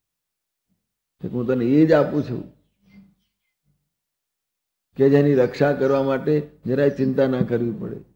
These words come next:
ઉઘાડું મેદાનમાં પડ્યું હોય તો કોઈને અડે નહીં, પણ તારા એકલા કામમાં આવે.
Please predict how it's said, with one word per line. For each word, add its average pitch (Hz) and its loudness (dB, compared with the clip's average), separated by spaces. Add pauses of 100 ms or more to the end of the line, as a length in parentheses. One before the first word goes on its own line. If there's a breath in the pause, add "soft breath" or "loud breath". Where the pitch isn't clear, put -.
(1160)
ઉઘાડું 127 4
મેદાનમાં 135 0
પડ્યું 143 4
હોય 135 -6
તો 139 4
કોઈને 135 2
અડે 127 2
નહીં, 117 -6 (1500)
પણ 113 -6
તારા 123 2
એકલા 135 -2
કામમાં 127 -6
આવે. - -16